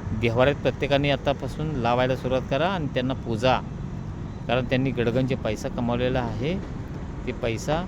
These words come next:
समाजासाठी वापर तरी त्याचा करतील. या राजकारण्यांचे फोटो ठेवा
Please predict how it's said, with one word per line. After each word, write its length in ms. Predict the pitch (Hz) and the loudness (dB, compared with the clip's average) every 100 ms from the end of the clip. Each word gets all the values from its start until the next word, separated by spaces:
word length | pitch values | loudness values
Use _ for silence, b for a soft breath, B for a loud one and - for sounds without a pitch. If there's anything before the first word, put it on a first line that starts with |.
| - - | -6 -4
समाजासाठी 540 | 110 120 123 120 120 | 0 0 0 -2 -2
वापर 340 | 117 104 101 127 143 | 0 0 0 -2 -2
तरी 120 | 135 | -4
त्याचा 260 | 131 - | -4 -4
करतील. 380 | 104 107 98 95 87 - - - - - - - - 123 | -4 -4 -2 -2 -2 -4 -4 -4 -4 -4 -4 -4 -2 0
या 60 | |
राजकारण्यांचे 680 | 120 123 117 143 139 135 - | 2 4 4 2 2 2 2
फोटो 280 | - 120 131 | 2 2 2
ठेवा 300 | 113 117 | 2 2